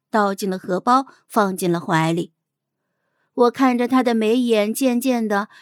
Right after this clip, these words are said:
渐渐地柔和了起来。我知道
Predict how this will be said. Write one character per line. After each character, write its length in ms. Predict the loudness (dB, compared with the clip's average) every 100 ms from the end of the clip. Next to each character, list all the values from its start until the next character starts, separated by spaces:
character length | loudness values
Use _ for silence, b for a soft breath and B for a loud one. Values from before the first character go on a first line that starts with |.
| b
渐 300 | -2 4 4
渐 320 | 4 4 4
地 240 | 2 -2 -6 _ _
柔 320 | -4 -2 -4
和 220 | -4 -6
了 100 | -6
起 220 | -10 -10
来。 220 | -10 -12 _ _ _ _ _ _ _ _
我 180 | 0 0
知 200 | 2 2
道 280 | 2 0